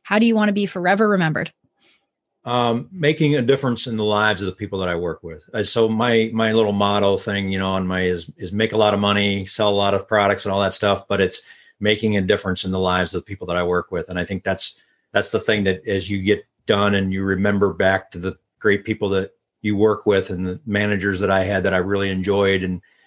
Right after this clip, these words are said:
Speaker 2: is they made a difference in my life. They, they gave me
Speaker 1: Mm-hmm.
Speaker 2: a different perspective. They were part of more than just my boss and did great things and more than just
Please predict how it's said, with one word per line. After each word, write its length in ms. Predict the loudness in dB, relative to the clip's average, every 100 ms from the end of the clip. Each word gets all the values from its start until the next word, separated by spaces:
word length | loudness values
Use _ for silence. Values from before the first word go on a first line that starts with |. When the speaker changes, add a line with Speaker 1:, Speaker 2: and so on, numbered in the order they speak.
| _ _ _ -4
Speaker 2:
is 160 | -2
they 120 | 2 4
made 180 | 4
a 40 | 4
difference 320 | 0 0 -6
in 80 | -2
my 120 | -2
life. 340 | 0 -2 -4 -2
They, 160 | -2
they 200 | 2 -2
gave 300 | 0 0 2
me 260 | 2 2 2
Speaker 1:
Mm-hmm. 100 | 0
Speaker 2:
a 60 | 0
different 360 | -2 -2 -8
perspective. 720 | -8 -8 -2 -2 0 -2 -2 0
They 120 | 0
were 120 | -2
part 420 | -2 0 0 0
of 400 | -2 -4 -6 -8 _ _ _ _ _ -6
more 300 | 2 4 4
than 160 | 2 4
just 260 | 4 4
my 140 | -2 0
boss 460 | 4 4 4 0
and 180 | -4 -4
did 220 | -4 0
great 260 | 2 0 0
things 300 | -2 -2 -4
and 100 | -4
more 220 | 2 2
than 140 | 2
just 280 | 0 0 -2